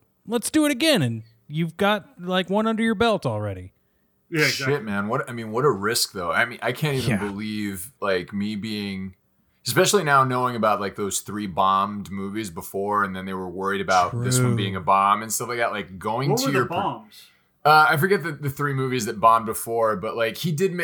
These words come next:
Speaker 3: like, Robert Zemeckis had to prove to the studio that he could make a hit, and he made Romancing the Stone, and then, you know, everybody was like, "Oh, okay, you know, he, he's got it." But still, you know what I mean? Like, you're, you're staking your reputation where you shoot fifty percent of a movie, and then you're like, "Hey, man, we gotta, we gotta recast." Like,
Speaker 1: Yeah.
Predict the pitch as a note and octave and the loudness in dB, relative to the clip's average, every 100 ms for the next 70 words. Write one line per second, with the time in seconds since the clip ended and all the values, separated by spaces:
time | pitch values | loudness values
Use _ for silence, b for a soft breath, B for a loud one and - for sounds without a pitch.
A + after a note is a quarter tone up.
0 | - C#3+ C3 C3 E3+ F#3+ F#3 D#3+ D#3 C#3 | -2 -4 -4 2 4 6 4 -2 -4 -2
1 | C3+ C3 A#2 - B2+ C3 B2+ - G#2+ G2 | -2 -4 -6 -8 -6 -6 -6 -8 -6 -4
2 | B2 A#2 A2+ G#2 G2+ F#2+ F#2+ G2 G#2 G2+ | -4 -4 -2 -2 -2 -8 -8 -4 -4 -2
3 | A#2 B2+ B2+ - A2 G2+ - G#2 G#2+ G#2+ | -4 -2 -4 -4 -6 -6 -8 -8 -6 -4
4 | G#2 F#2+ - G#2+ G2+ G2+ G2 F#2 F#2 - | -4 -6 -6 -4 -2 -2 -4 -6 -4 2
5 | C#3+ B2+ A2 G#2 G2 G2+ G2 F#2+ F#2+ A2+ | 4 6 4 2 -2 -2 -4 -8 -10 -4
6 | G2 F#2 G2 F#2 F#2+ F#2+ F2 F#2 B2 A2 | -2 -2 -2 -4 -6 -6 -8 2 4 4
7 | G#2 F#2 E2 F2+ F2 F2+ G#2 G#2 G#2 E2+ | 2 -6 -8 -8 -8 -6 -6 -6 -6 4
8 | G#2 F2+ D#2+ - G2+ F#2+ b b b b | 4 4 0 -2 0 0 b b b b
9 | b - - F#3+ D#3 A2+ A2+ C3 C3 B2+ | b -6 4 6 6 6 0 -2 0 -2
10 | B2+ B2 B2 C#3 C3 A#2+ - G3 D#3+ D3 | -2 -4 -4 -6 -4 -4 2 2 2 0
11 | C3 A2+ A2+ D3 B2 C#3 C#3+ E3+ A#2 - | 2 2 -2 -6 -6 0 0 0 -4 -10
12 | - D3+ D3 C#3 A#2 - C3+ A#2+ G2+ G2 | -6 -6 -4 -6 -4 -4 -4 -4 -4 -4
13 | G2+ A#2+ C#3+ D3 G#2+ G#2+ A2 G#2+ G2+ F#2 | -6 -6 -6 -6 -8 -10 -8 -6 -4 -2
14 | A2+ G2 F#2 F#2 A2+ A2+ F2+ E2+ - G#2 | -4 -4 -6 -6 0 2 0 -4 -10 -6
15 | A2+ F#2 F2+ F#2+ - G#2 G2+ D#2 - - | -2 -2 -2 -6 0 4 4 2 -4 -4
16 | C#3+ B2 B2 B2 A2+ G#2+ G2 F#2 | 2 6 8 8 6 4 2 -4